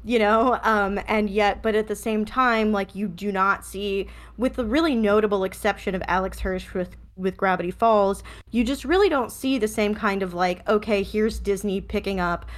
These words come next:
a project that has, like, you know, the sort of, like, vision of, like, a creator behind it who's gonna come on to run the show. They're, like, talking to people that they have in-house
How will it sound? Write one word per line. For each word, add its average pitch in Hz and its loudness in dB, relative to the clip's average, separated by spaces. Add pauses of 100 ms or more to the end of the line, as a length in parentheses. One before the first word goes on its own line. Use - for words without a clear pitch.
(220)
a 190 -2
project 185 2 (340)
that 196 2
has, 190 -2
like, 180 -2 (640)
you 214 2
know, 208 4
the 202 2
sort 202 0
of, 185 -4
like, 185 -2 (220)
vision 214 2
of, 185 0 (480)
like, 202 0
a 208 0
creator 190 -2
behind 175 -4
it 165 -2
who's 190 -6
gonna 180 -4
come 185 -2
on 180 0
to 165 -6
run 165 -4
the 156 -6
show. 160 2 (320)
They're, 208 4
like, 190 0
talking 285 2
to 208 -2
people 202 -2
that 185 -2
they 185 2
have 180 -2
in-house 185 -2